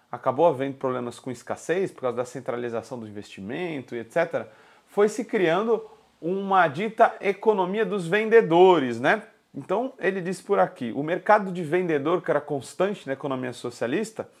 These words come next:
sempre tinha mais clientes do que podia atender, mas não tinham autorização, esses vendedores, pra aumentar os preços que cobravam. Por isso, tratavam os clientes com indiferença, se não com desprezo, deixando de bajular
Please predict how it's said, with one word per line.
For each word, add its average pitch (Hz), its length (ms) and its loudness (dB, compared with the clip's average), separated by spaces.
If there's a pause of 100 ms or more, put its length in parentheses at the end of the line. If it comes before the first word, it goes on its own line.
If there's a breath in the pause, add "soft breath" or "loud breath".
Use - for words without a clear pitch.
(600 soft breath)
sempre 320 520 -2
tinha 247 300 -2
mais 202 380 0
clientes 208 540 -4
do 233 120 -6
que 226 120 -6
podia 202 360 -2
atender, 190 680 0 (380 soft breath)
mas 185 240 4
não 247 160 0
tinham 233 300 -2
autorização, 233 920 4
esses 151 220 -6
vendedores, 156 760 -2 (120)
pra 208 140 2
aumentar 220 360 -2
os 196 160 -4
preços 156 460 -6
que 165 120 -14
cobravam. 123 680 4 (440 soft breath)
Por 220 160 4
isso, 233 240 -2
tratavam 190 540 6
os 170 140 -10
clientes 143 440 -6
com 165 160 -4
indiferença, 196 800 2 (160 loud breath)
se - 160 -8
não 180 140 0
com 196 140 -6
desprezo, 185 680 4
deixando 160 400 -2
de 170 60 -6
bajular 165 680 6